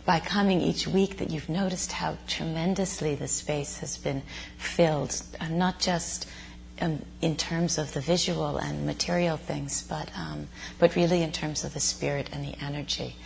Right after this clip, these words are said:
Um, and I felt it very, very strongly when I came here yesterday and again today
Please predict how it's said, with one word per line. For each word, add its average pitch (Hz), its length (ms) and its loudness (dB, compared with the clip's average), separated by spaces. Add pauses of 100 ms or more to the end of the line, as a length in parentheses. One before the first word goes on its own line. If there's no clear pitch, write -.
(320)
Um, 156 240 0
and 151 120 0
I 135 140 2
felt 165 400 4
it 143 100 2
very, 160 320 2
very 143 240 -4
strongly 147 540 0
when 135 160 -4
I 139 80 -6
came 147 240 -6
here 143 160 -4
yesterday 131 840 -4
and 139 140 -6
again 139 360 -4
today 139 560 -4